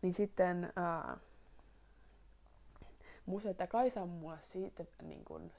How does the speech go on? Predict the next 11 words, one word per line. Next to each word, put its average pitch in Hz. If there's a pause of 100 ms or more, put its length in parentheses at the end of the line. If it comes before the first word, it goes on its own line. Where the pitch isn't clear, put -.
(100)
mustatukkainen, 175 (300)
koska 170
hänellä 220
ei -
ole -
ketään, -
koska -
hänhän 190
ei 233
ole 165
mitenkään 160